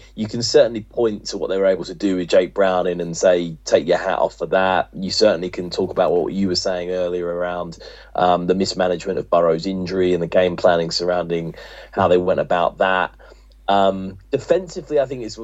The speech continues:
the hardest one to judge, 'cause I liked what they were doing at the start of the season, and obviously it's a much younger unit, and Lou had to coach them up. But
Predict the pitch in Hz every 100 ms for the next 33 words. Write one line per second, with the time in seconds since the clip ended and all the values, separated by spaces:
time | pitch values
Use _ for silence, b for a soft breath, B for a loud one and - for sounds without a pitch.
0 | 101 113 131 127 117 110 110 95 87 -
1 | 98 82 - 95 110 127 135 - 85 98
2 | 87 95 87 - - 95 73 80 - 87
3 | 82 82 90 95 92 - 95 87 92 80
4 | 95 95 92 87 87 92 92 90 - 87
5 | 90 92 90 - 90 95 82 - 104 95
6 | 80 78 - 107 101